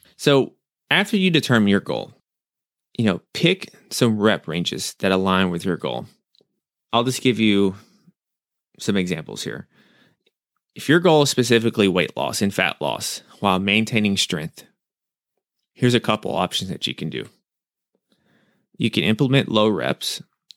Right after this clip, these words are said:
with explosive or conditioning movements. A beginner could use the medium rep ranges with conditioning and explosive movements at the end.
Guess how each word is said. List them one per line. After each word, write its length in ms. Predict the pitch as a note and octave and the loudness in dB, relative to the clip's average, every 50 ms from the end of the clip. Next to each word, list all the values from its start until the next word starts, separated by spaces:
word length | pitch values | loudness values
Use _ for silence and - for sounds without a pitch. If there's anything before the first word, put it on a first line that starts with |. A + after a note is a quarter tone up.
| _ _ _ _ _ _ _ _ | _ _ _ _ _ _ _ _
with 180 | G#2+ - - | -10 -2 0
explosive 640 | A2+ G#2 - - - - A2 G#2 G#2 - - A2 F#2+ G2 | 0 0 0 -4 -2 0 2 2 2 2 0 -2 0 -2
or 80 | F#2+ | -6
conditioning 580 | - - G2+ F#2+ F#2 F#2 F2 - F#2 F2+ F2+ F#2 | -4 -2 -2 -2 0 -2 -2 -2 -2 -2 0 2
movements. 580 | B2+ D#3+ D#3 - - C#2+ B1+ - - - - - _ _ _ _ _ _ _ _ _ _ _ _ _ _ _ _ _ _ _ _ _ - - _ - | 2 2 2 0 -4 -8 -8 -10 -10 -12 -14 -16 _ _ _ _ _ _ _ _ _ _ _ _ _ _ _ _ _ _ _ _ _ -20 -20 _ -4
A 80 | A2 G2+ | -4 -2
beginner 760 | E2+ A2+ G2+ - C3+ F3+ G#3+ G3 A#2+ G2 G#2+ B2 B2 A#2+ - _ _ _ _ _ _ _ _ _ | -2 -2 0 2 2 2 4 4 2 2 0 -2 -4 -8 -14 _ _ _ _ _ _ _ _ _
could 200 | - C3 G2+ - | -6 -6 -4 0
use 380 | A2+ A2+ B2 C3+ C3 B2 A#2 - | 2 2 4 4 2 0 -2 -6
the 180 | - - G#2 F#2+ | -4 -2 -2 0
medium 420 | F#2+ G#2 A2+ A#2 B2+ B2+ B2 A#2 | 2 2 4 4 4 2 2 2
rep 260 | G#2+ G#2+ G2 F2+ - | 0 0 0 0 -2
ranges 480 | F#2 F2+ F2 F2 E2+ F2+ F#2 - - - _ _ _ _ _ _ _ _ | -2 -2 -2 -2 -2 -4 -6 -6 -8 -14 _ _ _ _ _ _ _ _
with 260 | - A2+ A#2 - - | -2 0 0 0 0
conditioning 640 | - A#2 G#2+ G2 G#2 G2+ G2+ - G2+ G2 G2+ F#2+ F2 | 0 0 0 2 2 0 0 0 0 0 0 0 0
and 100 | E2+ F#2 | 0 -2
explosive 520 | F#2 F2+ - - G2 F#2+ F#2 - F#2 F2 F#2+ | -2 -4 -4 -4 -2 -2 -2 -2 -4 -4 -4
movements 400 | F2 E2+ F2 F2+ F2+ E2 - F2 | -4 -4 -2 -4 -4 -6 -6 -8
at 100 | D#2+ - | -6 -6
the 140 | F#2+ D2+ | -4 0
end. 340 | - D3 B2 F#2 - - - | 0 0 0 0 -2 -6 -10